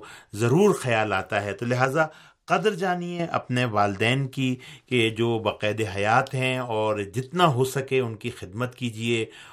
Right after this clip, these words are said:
اور ساتھ ہی ساتھ کوشش کیجیے کہ والدین کی محبتیں اور دعائیں جو ہیں وہ آپ کے امور کے اندر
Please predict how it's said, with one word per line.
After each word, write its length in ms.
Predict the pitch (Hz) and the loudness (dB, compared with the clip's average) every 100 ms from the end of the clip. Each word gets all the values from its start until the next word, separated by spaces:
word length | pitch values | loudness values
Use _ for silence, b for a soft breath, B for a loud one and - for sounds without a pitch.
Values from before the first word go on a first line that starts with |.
| B | B
اور 460 | - 127 123 120 120 | 4 4 4 2 0
ساتھ 320 | 113 117 123 | 0 -4 -2
ہی 40 | 170 | -4
ساتھ 520 | - 151 143 143 151 151 143 143 139 b b - | 0 4 4 2 2 4 4 2 -6 b b 4
کوشش 440 | 170 165 226 170 | 6 6 4 2
کیجیے 420 | 185 180 170 175 | 0 0 4 2
کہ 480 | 160 156 151 147 143 139 B B B | 2 0 2 2 0 -2 B B B
والدین 680 | 117 123 123 123 131 139 135 | 4 6 4 0 0 -2 -6
کی 300 | 123 127 127 | -4 -4 -4
محبتیں 720 | 110 98 101 113 120 135 131 | -4 -6 -2 0 0 0 -2
اور 180 | 127 113 | -2 -4
دعائیں 520 | 92 104 107 143 175 | -4 -4 0 2 4
جو 140 | 160 139 | 2 0
ہیں 180 | 117 | -2
وہ 180 | 117 110 | -4 0
آپ 300 | 101 104 - | 2 2 -2
کے 160 | 117 107 | -4 -2
امور 400 | 104 101 151 180 | -2 2 2 2
کے 140 | 156 | 2
اندر 320 | 131 123 123 | 0 2 0